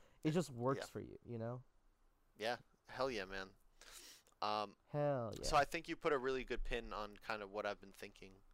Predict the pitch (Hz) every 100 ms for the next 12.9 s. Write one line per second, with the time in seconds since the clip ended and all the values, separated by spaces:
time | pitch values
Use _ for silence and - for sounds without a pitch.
0 | - 208 196 135 147 190 185 175 175 175
1 | 185 160 131 113 110 104 101 98 92 98
2 | 98 90 90 - - - - 101 98 95
3 | 95 _ _ - - - - - _ 113
4 | 110 - - 110 - 117 107 - _ _
5 | _ - _ - - 113 127 135 - 123
6 | 123 107 110 107 - - - - 117 110
7 | 98 107 101 98 120 110 98 - - -
8 | 101 95 - - - _ _ - _ _
9 | - 101 98 95 - - - - 233 165
10 | 117 123 120 107 101 95 - - - 101
11 | 92 - - 101 - - 110 95 90 -
12 | - 85 - - 147 123 170 226